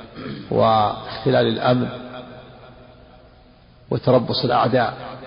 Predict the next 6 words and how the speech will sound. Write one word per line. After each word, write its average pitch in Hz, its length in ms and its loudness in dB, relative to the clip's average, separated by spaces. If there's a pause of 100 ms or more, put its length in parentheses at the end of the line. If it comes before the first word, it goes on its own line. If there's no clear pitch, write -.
(360)
بهم 117 180 2
الدوائر، 117 540 2 (260)
دخول - 220 -8
الأعداء 107 500 0 (1400)
بسبب 120 380 -2 (420)
اشتغالهم 117 560 -2